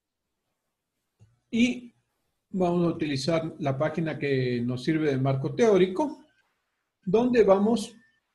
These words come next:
a revisar la clasificación de los polígonos. Se dividen o se clasifican en convexos y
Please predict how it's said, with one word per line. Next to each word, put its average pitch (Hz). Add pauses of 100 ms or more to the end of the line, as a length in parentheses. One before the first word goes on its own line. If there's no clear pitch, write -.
(440)
a 202
revisar 214 (800)
la 185
clasificación 180
de 170
los 175 (800)
polígonos. - (1300)
Se -
dividen 233 (680)
o 160
se -
clasifican 208
en 233
convexos 226
y 240